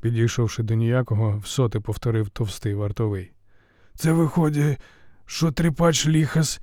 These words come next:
і справді на амазонок?» «А знаєш що?» — пробурмотів Телем, не обертаючись. «Зламай мені, будь ласка, ніс».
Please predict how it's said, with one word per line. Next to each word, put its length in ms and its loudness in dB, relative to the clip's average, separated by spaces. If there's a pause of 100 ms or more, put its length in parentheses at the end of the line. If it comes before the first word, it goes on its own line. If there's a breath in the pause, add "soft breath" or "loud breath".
(120)
і 100 2
справді 680 2 (520 soft breath)
на 180 0
амазонок?» 840 0 (1000)
«А 160 -4
знаєш 400 2
що?» — 360 -8 (540)
пробурмотів 640 2
Телем, 360 0
не 100 2
обертаючись. 800 -4 (580 soft breath)
«Зламай 420 4
мені, 280 2
будь 180 -2
ласка, 340 -2
ніс». 480 2